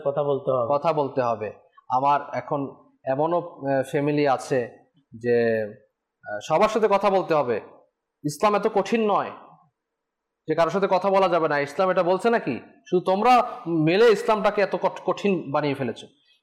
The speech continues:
Speaker 2: এভাবে করে মানে এমন একটা কথা বলে ইমান তো চলে যায়,
Speaker 1: চলে যায়।
Speaker 2: ইসলামকে নিয়ে কটূক্তি করা এবং এটাকে হালকা মনে করা। মুফতিনে কেরাম এর ব্যাপারে ফতোয়া দিবেন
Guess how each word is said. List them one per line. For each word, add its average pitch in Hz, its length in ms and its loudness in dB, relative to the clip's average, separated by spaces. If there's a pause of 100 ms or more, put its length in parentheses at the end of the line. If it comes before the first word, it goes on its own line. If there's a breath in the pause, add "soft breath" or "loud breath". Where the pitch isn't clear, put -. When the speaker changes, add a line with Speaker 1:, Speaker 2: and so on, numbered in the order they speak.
Speaker 2:
এভাবে 202 480 2
করে 226 300 4
মানে 190 240 0
এমন 196 320 0
একটা 214 260 -2
কথা 170 220 0
বলে 175 260 2
ইমান 160 320 0
তো 202 120 0
চলে 170 300 0
যায়, 135 260 2
Speaker 1:
চলে 131 180 -2
যায়। 113 240 -10
Speaker 2:
ইসলামকে 175 480 -4
নিয়ে 160 200 2
কটূক্তি 165 400 -2
করা 165 380 0 (220 loud breath)
এবং 147 300 -2
এটাকে 170 260 -4
হালকা 170 460 -2
মনে 131 200 -4
করা। 78 200 -14
মুফতিনে 165 580 -6
কেরাম 160 260 2
এর 147 120 2
ব্যাপারে 147 280 0
ফতোয়া 143 360 0
দিবেন 160 300 0